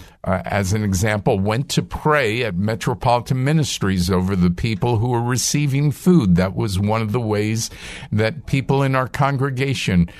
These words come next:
uh, w-, was a light to, uh,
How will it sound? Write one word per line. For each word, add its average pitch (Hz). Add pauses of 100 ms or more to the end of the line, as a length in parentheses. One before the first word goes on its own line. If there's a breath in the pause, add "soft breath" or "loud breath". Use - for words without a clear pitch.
(160 loud breath)
uh, 85
w-, 95 (100)
was 101 (120)
a 104
light 107 (440 soft breath)
to, 98
uh, 85